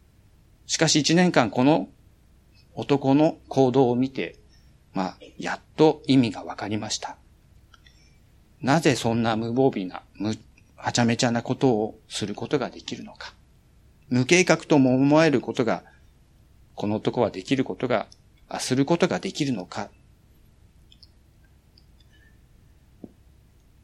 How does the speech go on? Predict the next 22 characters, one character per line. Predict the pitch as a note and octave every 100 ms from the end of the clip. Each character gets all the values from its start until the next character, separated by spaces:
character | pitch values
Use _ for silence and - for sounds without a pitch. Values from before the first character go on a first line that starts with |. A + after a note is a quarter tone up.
| _ _ _ - -
実 | A2 D3
は | D3
こ | B2
の | B2+ B2
男 | B2+ C#3 D3+
は、 | B2+ G#2+ - - - _ - _ _ _ -
私 | A2 E3+ -
た | D3
ち | -
が | G#2
よ | G#2 C#3
く | C#3+ F#2+ F#2 _ _ _ -
わ | G#2+
か | -
ら | F3+
な | F#3+ E3+
い | C3+
か | - G#2+
ら | B2 B2 _
闇 | G#2 A#2 D#3+
だ | D#3+
と | - F2+ D#2+